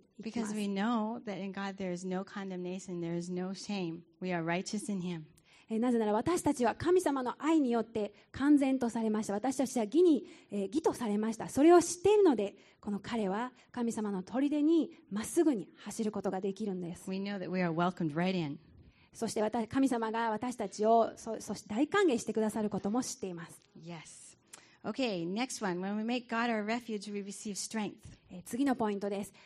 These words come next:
Speaker 1: 神様を私たちの砦とするときに、私たちは力を受けます。
Speaker 2: And obviously, it says it right there.ね。God is my refuge and strength.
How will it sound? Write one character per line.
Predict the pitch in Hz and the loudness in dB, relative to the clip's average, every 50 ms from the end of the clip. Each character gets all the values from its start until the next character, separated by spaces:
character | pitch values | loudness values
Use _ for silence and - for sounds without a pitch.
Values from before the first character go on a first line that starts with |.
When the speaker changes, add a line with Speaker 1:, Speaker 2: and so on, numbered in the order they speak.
| - _ | -16 _
Speaker 1:
神 | - 262 277 269 | -4 -2 -2 0
様 | 269 247 247 | 0 2 2
を | 240 | 2
私 | 240 240 294 311 339 - | 2 2 0 -2 0 0
た | 330 302 | 0 2
ち | - 240 | 2 0
の | 220 214 | 0 0
砦 | - 226 226 240 247 254 | 0 0 0 2 0 2
と | 254 294 294 | 2 2 2
す | 285 - 247 | 4 2 0
る | 247 240 | 2 0
と | 254 247 | -2 -4
き | - 185 | -4 -4
に、 | 180 202 214 208 | -2 -2 -2 -2
私 | 220 196 - 262 277 - | -2 -2 -2 -2 -2 -2
た | - 226 | -4 -6
ち | - - 196 | -4 -2 0
は | 196 208 208 - - | 0 0 -2 -4 -8
力 | - - - 269 277 302 311 302 330 | -12 -10 -8 -4 -4 -2 0 2 0
を | 302 - | 0 0
受 | - | -4
け | 202 | -8
ま | 185 180 185 | -8 -8 -10
す。 | 180 - - - _ _ _ _ _ _ | -10 -14 -18 -20 _ _ _ _ _ _
Speaker 2:
And | - 165 - | -10 -4 -4
obviously, | 202 196 185 170 - - - - - | -4 -4 -4 -8 -8 -10 -10 -12 -12
it | - - | -14 -8
says | - 185 175 165 | -6 -6 -6 -6
it | 165 - 156 | -8 -10 -10
right | 160 156 | -12 -10
there. | - 165 151 127 - _ _ _ _ _ - | -10 -10 -10 -10 -14 _ _ _ _ _ -10
ね。 | 165 170 165 - - - - - - _ _ | -8 -8 -8 -10 -16 -20 -20 -20 -20 _ _
God | - 160 160 175 | -6 -6 -4 -4
is | 190 190 180 | -4 -4 -4
my | 180 170 165 170 | -4 -4 -4 -2
refuge | 175 185 196 - 208 214 214 190 - | -4 -4 -6 -6 -8 -8 -8 -8 -8
and | - 185 180 | -6 -6 -6
strength. | - - - 214 202 165 | -6 -6 -6 -4 -4 -4